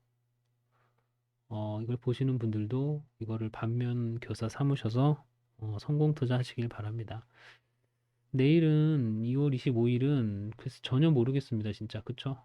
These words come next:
이게 제 생각엔 그래요. 이게 딱 올랐다 내렸다, 올랐다 내렸다 딱 중간 지점이기 때문에 얘가 내려도 이상하지 않고 올라도 이상하지 않은 그림이기 때문에요. 정말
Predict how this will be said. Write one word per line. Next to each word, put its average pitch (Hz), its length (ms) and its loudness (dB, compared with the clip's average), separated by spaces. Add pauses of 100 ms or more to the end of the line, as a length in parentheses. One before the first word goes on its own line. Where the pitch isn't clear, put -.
(100)
이게 113 240 -6
제 - 160 -6
생각엔 135 340 -2
그래요. 110 300 -4
이게 110 120 -4
딱 143 280 -10 (800)
올랐다 135 300 0
내렸다, 120 260 0
올랐다 120 260 -2
내렸다 117 360 -2
딱 - 180 -8
중간 147 400 2
지점이기 117 400 -2
때문에 113 420 -2
얘가 139 140 0
내려도 151 560 2
이상하지 143 340 0
않고 107 400 -6 (640)
올라도 131 400 4
이상하지 131 400 2
않은 113 240 -2
그림이기 113 400 -2
때문에요. 131 640 -4 (320)
정말 123 600 -4